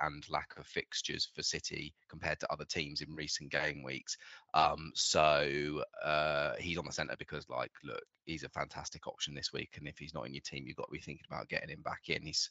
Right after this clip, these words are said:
he's scored tons of goals. He's probably the best player in the league when he's on form. Um, we're unsure about his minutes. We're recording before the Pep Guardiola press conference, so we're not a hundred percent sure on his state, but he's been training,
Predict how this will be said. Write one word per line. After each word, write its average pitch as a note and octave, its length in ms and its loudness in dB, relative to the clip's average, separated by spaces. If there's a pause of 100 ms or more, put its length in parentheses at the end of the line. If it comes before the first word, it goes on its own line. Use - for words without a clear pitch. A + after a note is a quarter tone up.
(280)
he's - 120 0
scored D2+ 340 2 (240)
tons D#2 260 4
of C#2+ 140 -8
goals. C#2+ 360 4
He's - 200 -4
probably D2+ 340 -4
the D2+ 80 -2
best D2 260 2
player C#2+ 200 4
in D2+ 80 -4
the D2 80 -2
league D2 240 -2
when D#2+ 120 -4
he's C#2+ 120 -4
on C#2+ 180 -2
form. D2 400 0 (520)
Um, E2 300 8
we're F2 140 8
unsure F#2 400 8
about F2+ 240 8
his F2 120 -2
minutes. F#2 360 4
We're E2 120 0
recording E2 460 0
before E2 320 2
the D2+ 80 -4
Pep - 240 0
Guardiola D#2+ 400 2
press - 300 0
conference, - 400 -4
so C#2+ 80 -2
we're C#2+ 100 0
not D2+ 140 0
a - 40 -4
hundred D#2+ 240 -2
percent - 300 -2
sure D#2 180 2
on D2+ 120 -2
his D2+ 140 0
state, - 300 4
but - 80 -6
he's D#2 120 -4
been D2 160 -6
training, D#2 480 4